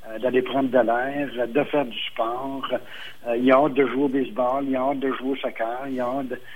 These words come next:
On n'est pas rendu là. C'est clair et net.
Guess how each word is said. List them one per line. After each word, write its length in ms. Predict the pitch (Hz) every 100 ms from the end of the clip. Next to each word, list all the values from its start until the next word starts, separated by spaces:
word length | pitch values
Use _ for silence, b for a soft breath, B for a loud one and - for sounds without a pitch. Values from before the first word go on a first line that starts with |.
| B -
On 40 | 120
n'est 100 | 127
pas 140 | 160
rendu 280 | 139 113 107
là. 160 | 123 139 107 101 104 104 101
C'est 120 | - 107
clair 160 | 135
et 120 | 127 123
net. 200 | 160